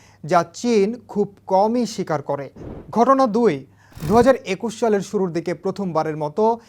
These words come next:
এই মিলিশিয়া বাহিনীর অস্তিত্ব আলোচনায় আসে। তখন ফিলিপিন্সের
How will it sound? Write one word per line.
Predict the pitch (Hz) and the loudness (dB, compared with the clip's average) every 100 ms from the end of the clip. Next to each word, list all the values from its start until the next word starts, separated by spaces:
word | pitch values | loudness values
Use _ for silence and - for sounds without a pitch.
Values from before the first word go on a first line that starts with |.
| - - 160 | -20 -6 -4
এই | 156 143 | -4 -4
মিলিশিয়া | 151 202 214 - 190 156 | -4 -4 -4 -2 0 -2
বাহিনীর | 160 160 160 - | -4 -6 -8 -8
অস্তিত্ব | 196 - 254 - 202 151 | -8 -6 -10 -2 0 2
আলোচনায় | 156 175 175 147 135 | 0 -4 -6 -6 -6
আসে। | - 135 _ - | -10 -14 _ 2
তখন | 262 262 226 220 233 | 2 2 0 0 -2
ফিলিপিন্সের | 208 196 202 196 226 | -4 -2 -4 -2 0